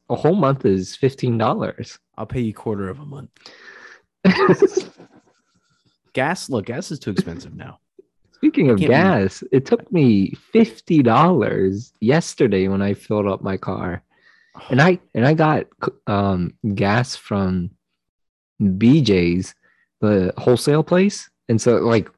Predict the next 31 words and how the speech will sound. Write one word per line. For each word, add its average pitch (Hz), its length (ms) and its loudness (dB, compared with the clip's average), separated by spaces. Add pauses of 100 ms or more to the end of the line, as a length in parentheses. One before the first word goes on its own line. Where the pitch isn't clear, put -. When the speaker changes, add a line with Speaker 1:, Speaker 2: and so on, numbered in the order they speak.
(140)
Speaker 1:
normally 113 320 2
Costco 110 500 2
and 98 140 2
B 107 160 4
J's 92 320 2
has 90 220 -4
it 85 140 -2
for, 90 240 -4
like, 85 220 -4
a 87 60 -4
discounted 90 560 -4
price 101 420 -4 (400)
than, 95 140 -2
like, 90 180 -4
regular 90 680 -2 (460)
gas 101 200 -4
stations. 180 520 -2 (680)
And 143 120 0
I 320 80 2
still 339 240 2
had 196 160 2
to 120 260 2 (280)
pay 196 240 6
fifty 175 480 2
dollars. 160 600 4
I'm 180 200 0
like, 180 280 0
"What 208 460 4
is 185 260 0
this 190 200 2
madness?" 190 880 -2